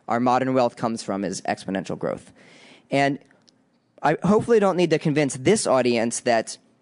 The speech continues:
more wealth is a good thing. But just in case you're arguing with non-libertarians, let me point out that maximizing this exponent and growing wealth quickly and largely is crucial to the development of our entire species. Even though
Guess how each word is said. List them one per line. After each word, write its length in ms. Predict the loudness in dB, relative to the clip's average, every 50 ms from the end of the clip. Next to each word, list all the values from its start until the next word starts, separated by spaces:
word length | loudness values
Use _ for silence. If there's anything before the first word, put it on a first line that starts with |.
| _ _ _ _ _ _ _ _ _ _ _ _ _ _ _ _ _ -4
more 240 | 0 2 2 4 4
wealth 300 | 4 4 2 2 2 0
is 100 | 0 0
a 60 | 0
good 200 | 0 0 0 0
thing. 320 | -2 -4 -4 -4 -4 -8 -10 -14 _ _ _ _ _ _
But 100 | -4 -2
just 180 | 0 0 0 0
in 100 | 0 2
case 200 | 2 2 2 2
you're 120 | 2 2
arguing 280 | 2 2 2 2 0 0
with 140 | 0 0 0
non-libertarians, 880 | 0 0 0 0 0 -2 -2 -2 -2 -2 0 0 -2 -2 -4 -6 -10 -14 -20 -20 -20 -20 _ _ _ -4
let 100 | -2 0
me 80 | 0 0
point 260 | 0 0 0 2 2
out 220 | 2 0 0 0
that 240 | 0 0 0 -2 -8 -20 _ _ _ _ _ _ _ _ _ _ _ _ _ _ _ _ _ _ _
maximizing 720 | -2 0 0 0 0 0 0 2 2 4 2 2 2 2
this 160 | 2 2 0 0
exponent 600 | -2 -2 -2 0 -2 0 0 0 0 -2 -4 -4
and 180 | -4 -4 -2 -2
growing 440 | 0 2 2 2 2 2 2 0 2
wealth 480 | 2 2 2 2 0 -2 -6 -16 -20 -20 _ _ _ _ _
quickly 500 | -4 -4 -2 -2 0 0 0 0 0 0
and 120 | 0 0
largely 440 | 2 2 0 0 0 -2 -2 0 0 0 -2
is 100 | -4 -6
crucial 600 | -6 -2 0 2 4 4 4 4 2 2 2 2
to 100 | 2 0
the 80 | -2
development 440 | 0 0 2 2 2 0 -2 -2 -2
of 100 | -2 0
our 100 | 0 0
entire 420 | -2 -4 -4 -2 0 0 0 0
species. 520 | -2 -4 -4 -6 -6 -4 -6 -8 -8 -10 -14 -18 -20 -20 -20 -20 -20 -20 _ -2
Even 280 | 0 2 2 2 2
though 340 | 4 4 4 4 2 0 -2